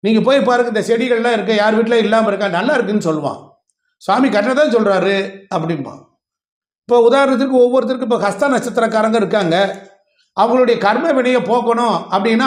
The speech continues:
ஆத்தி மரத்துக்கிட்ட போய் அவன் உட்கார்ந்திருந்து சிவ வழிபாடோ சிவபுராணமோ சொன்னான்னா அவனுடைய தரித்திர பீடைகள்லாம் போயிடும். இறந்த கால கர்மா தானே நம்மளை இப்ப அனுபவிக்க விடாம தடுக்குது. ஆ? சரி, நிகழ்கால கர்மாவுக்கு நான் சரி பண்ணனா என்ன செய்யலாம்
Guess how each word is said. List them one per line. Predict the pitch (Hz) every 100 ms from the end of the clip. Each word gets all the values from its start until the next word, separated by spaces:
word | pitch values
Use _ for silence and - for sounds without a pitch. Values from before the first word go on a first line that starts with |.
| 208
ஆத்தி | 254 285 277
மரத்துக்கிட்ட | 226 220 202 196
போய் | 226 254
அவன் | 214 196
உட்கார்ந்திருந்து | 170 240 214 202 185 240 185 - - - _ _ _
சிவ | - 226 262
வழிபாடோ | 233 226 214 214 233
சிவபுராணமோ | 233 247 226 214 208 240
சொன்னான்னா | 202 208 202 214 254
அவனுடைய | 202 196 190 147
தரித்திர | 185 180 233
பீடைகள்லாம் | 180 208 202 170 202 202
போயிடும். | 156 175 151 147 - - _ _ _ _ _ _ _
இறந்த | 143 208 302 349 339
கால | 311 302 247
கர்மா | 214 254 302 277
தானே | 254 320
நம்மளை | 277 240 247
இப்ப | 226 180
அனுபவிக்க | 190 233 285 277
விடாம | 247 240 240 -
தடுக்குது. | 180 - 185 151 302 202 - - - _ _ _ _ _ _ _ -
ஆ? | 147 214 - - _
சரி, | 247 247
நிகழ்கால | 220 240 285 254 247 220
கர்மாவுக்கு | 226 226 233 226 208
நான் | 208 208 202
சரி | 202 226
பண்ணனா | 214 214 214
என்ன | 190 220
செய்யலாம் | 180 170 175 160